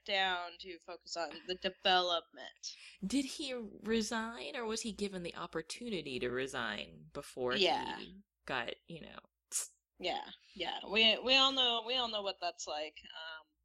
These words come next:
Speaker 1: you know, we had that experience over here with Cindy Parlucone.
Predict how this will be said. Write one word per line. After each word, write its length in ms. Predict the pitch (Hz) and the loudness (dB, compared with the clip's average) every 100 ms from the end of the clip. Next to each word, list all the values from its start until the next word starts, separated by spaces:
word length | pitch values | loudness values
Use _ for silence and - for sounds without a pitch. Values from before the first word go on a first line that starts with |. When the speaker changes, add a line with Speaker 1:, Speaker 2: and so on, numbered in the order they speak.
| _ - | _ -14
Speaker 1:
you 60 | 165 | -12
know, 180 | 139 156 | -10 -6
we 120 | 156 | -2
had 220 | 175 156 | 2 2
that 260 | 151 147 139 | 4 2 2
experience 460 | - - 131 131 135 | 0 -2 -2 -2 -4
over 140 | - | -4
here 160 | - 127 | -2 0
with 100 | - | 0
Cindy 280 | - - | 0 -2
Parlucone. 600 | - - - - - - | -2 -2 -2 -2 -2 -2